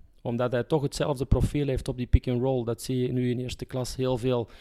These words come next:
die, die tweemansspel met, met Paris Lee, waar hij boven de ring speelt op de pick-and-roll.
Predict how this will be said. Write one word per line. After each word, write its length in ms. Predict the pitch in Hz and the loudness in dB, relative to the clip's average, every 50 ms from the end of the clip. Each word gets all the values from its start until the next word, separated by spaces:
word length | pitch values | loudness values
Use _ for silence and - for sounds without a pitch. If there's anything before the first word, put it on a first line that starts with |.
| - - - - _ | -20 -20 -20 -16 _
die, 180 | - 120 120 | -6 -6 -4
die 180 | 113 120 123 - | -2 -2 -4 -4
tweemansspel 760 | - - 131 127 127 127 123 120 120 113 - - - 131 123 | -2 0 2 2 4 4 2 2 0 0 -2 0 0 0 2
met, 180 | 120 120 117 113 | 2 0 0 -2
met 220 | 120 123 117 - | -2 -4 -2 0
Paris 340 | - 123 120 117 113 - - | 0 0 0 0 -2 -4 -4
Lee, 280 | 127 127 123 113 104 - - - - - - | -2 -2 -2 -2 -4 -8 -12 -20 -18 -10 -6
waar 140 | 120 113 110 | -4 -2 -2
hij 140 | 110 107 | -2 0
boven 280 | 101 131 135 135 113 107 | 0 2 2 2 0 -2
de 60 | 113 | -4
ring 160 | 117 123 131 | -4 -4 -2
speelt 440 | - - - 160 165 165 180 - - - - - - - | -2 0 0 -2 -2 -4 -8 -10 -10 -10 -10 -12 -10 -10
op 140 | - 120 | -10 -10
de 60 | 117 - | -8 -6
pick-and-roll. 580 | - 143 - - 117 113 117 131 151 170 175 | -6 -4 -4 -4 -4 -4 -2 -4 -4 -4 -6